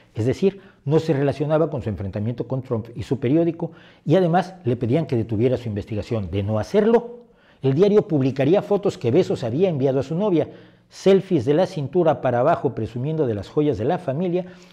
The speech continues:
y otras fotos con el magnate sin camisa o en calzoncillos. Besos procedió a publicar el intercambio diciendo que no se rendiría al chantaje en un artículo intitulado "No gracias, señor Pecker",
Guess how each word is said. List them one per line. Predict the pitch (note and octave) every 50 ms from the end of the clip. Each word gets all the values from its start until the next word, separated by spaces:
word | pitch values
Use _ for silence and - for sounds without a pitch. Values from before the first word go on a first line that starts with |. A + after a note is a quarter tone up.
| _ -
y | B2+ F#3
otras | G3+ F#3 D#3+ - -
fotos | - F3 E3+ F3+ - -
con | B2+ A2
el | A2 G#2
magnate | G2+ A2 G#2 A2+ C3+ C#3 - B2+
sin | - - A2+ F#2+ F2+
camisa | - G#2 A2+ D#3 G#3 F#3+ - - F#3 F3 - - - - _ -
o | A#2+ A2+ B2
en | B2+ C3 A#2
calzoncillos. | - G#2+ G2 - A2 G2 D#2+ F#2 F2+ E2+ F2 - - _ _ _ _ -
Besos | C3+ G#3+ A3 A3 A#3 G#3+ -
procedió | - - D#3+ D3 - - A#2 C3 F#3 F#3+
a | F3 -
publicar | - A#2 G#2+ A2 G#2 F#3 F3+
el | E3 D3+
intercambio | C#3 C3+ - B2+ G#2+ - G3 F#3+ F#3 F3+ F#3 F3 F3+ - - - -
diciendo | - C3+ - - G#3 G#3 G3+ G3 F3+ G3+
que | - B2
no | C3 F3+ F#3+
se | - - C#3
rendiría | A#2+ B2 A2 G#2 A2 B2+ D#3
al | D3+ -
chantaje | - A#2 A2 - - D#3+ - - C#3 - - - -
en | C3+ D#3
un | G3+ G3+
artículo | F3+ - - G3 F3+ - C#3+ B2
intitulado | A#2 - A2+ G#2 B2 B2 D3 D3 D3 C#3+ A#2 - - -
"No | A2 A2 D#3+ F#3+
gracias, | B3 F3+ G#3+ - - G3 D#3+ -
señor | - A#2 G#2+ C3+ D3 C#3
Pecker", | - - D#3 - - D#3+ D#3 -